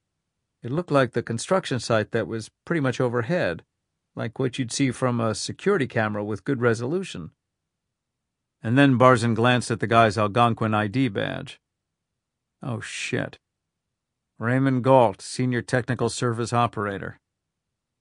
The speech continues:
Barzin felt his breath hiss from his lungs, recalling the supervisor that morning calling in all the linemen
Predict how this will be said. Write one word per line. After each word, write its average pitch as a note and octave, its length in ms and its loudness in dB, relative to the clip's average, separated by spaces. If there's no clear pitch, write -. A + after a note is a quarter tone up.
Barzin A2+ 340 0
felt G#2+ 220 -4
his G2 160 -6
breath G#2+ 260 0
hiss B2 260 -4
from G#2+ 200 -6
his F#2+ 160 -8
lungs, A2 480 -4
recalling A2+ 420 -2
the G#2+ 80 -8
supervisor A#2 720 0
that A2+ 200 0
morning B2 360 -2
calling C3+ 400 -2
in A#2 100 0
all C#3+ 160 2
the D#3+ 80 0
linemen B2 540 2